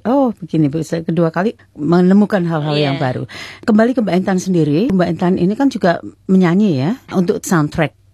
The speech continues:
Speaker 1: Ada rencana untuk dikembangkan lebih luas lagi?
Speaker 2: Sampai saat ini fokusnya hanya nyanyi buat soundtrack film sendiri sih. Kalau misalnya yang ini jadi, berarti ini udah yang album keempat.
Speaker 1: Untuk kali ini apa? Untuk malam terakhir di Melbourne itu?
Speaker 2: Kemungkinan bakal nyanyi satu, karena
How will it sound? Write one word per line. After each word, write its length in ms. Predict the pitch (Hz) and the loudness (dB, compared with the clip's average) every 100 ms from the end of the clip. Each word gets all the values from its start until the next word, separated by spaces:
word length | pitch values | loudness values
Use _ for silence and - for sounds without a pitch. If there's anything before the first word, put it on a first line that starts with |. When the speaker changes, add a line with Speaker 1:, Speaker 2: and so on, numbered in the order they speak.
| _ - | _ -4
Speaker 1:
Ada 340 | 196 190 190 | 2 2 4
rencana 340 | 196 185 196 233 | 2 0 2 2
untuk 120 | 226 | 0
dikembangkan 460 | 185 190 190 190 208 | -2 0 0 0 0
lebih 140 | 202 | 0
luas 220 | 208 214 208 | 0 0 -2
lagi? 280 | 202 359 - - _ _ _ _ _ | -6 -6 -8 -16 _ _ _ _ _
Speaker 2:
Sampai 320 | 269 262 262 | -6 -2 -2
saat 240 | 254 240 | -2 -4
ini 160 | 247 330 | -2 -2
fokusnya 480 | 254 226 214 294 269 | -2 -4 -6 -2 -2
hanya 180 | 220 202 | -2 -4
nyanyi 260 | 190 196 | -4 -4
buat 140 | 185 190 | -4 -4
soundtrack 420 | 208 185 214 214 | -4 -4 -6 -8
film 280 | - 185 180 | -6 -6 -6
sendiri 440 | - 180 185 214 | -6 -4 -2 -2
sih. 380 | 190 190 180 190 | -4 -2 -2 -2
Kalau 200 | - 196 | -4 -4
misalnya 380 | 190 202 196 196 | -4 -6 -4 -4
yang 80 | 185 | -4
ini 180 | 185 185 | -6 -4
jadi, 400 | 180 170 180 240 | -4 -4 -4 -6
berarti 280 | - 185 185 220 | -4 -6 -4 -6
ini 100 | 240 | -4
udah 220 | 226 185 | -4 -2
yang 160 | 190 190 | -4 -6
album 340 | 180 180 180 | -8 -6 -8
keempat. 540 | 180 175 175 170 - - _ - | -8 -10 -8 -10 -12 -18 _ -6
Speaker 1:
Untuk 220 | 180 185 214 | 0 0 2
kali 260 | 190 180 | 0 2
ini 160 | 196 240 | 2 2
apa? 320 | 208 117 123 - - | 2 -2 -4 -14 -2
Untuk 460 | 190 180 170 170 170 | -2 2 2 2 0
malam 260 | 165 160 | 0 0
terakhir 380 | 160 170 151 160 | 0 -2 0 0
di 100 | 151 | 0
Melbourne 400 | 151 143 135 139 | 2 4 2 0
itu? 200 | 120 - - - _ | 0 -4 -12 -20 _
Speaker 2:
Kemungkinan 420 | - 214 220 254 294 | -6 -2 -2 0 0
bakal 240 | 240 202 | 0 -2
nyanyi 240 | 190 208 | -2 -2
satu, 480 | 202 185 - - 233 | -4 -6 -4 0 0
karena 240 | 214 190 | 0 -4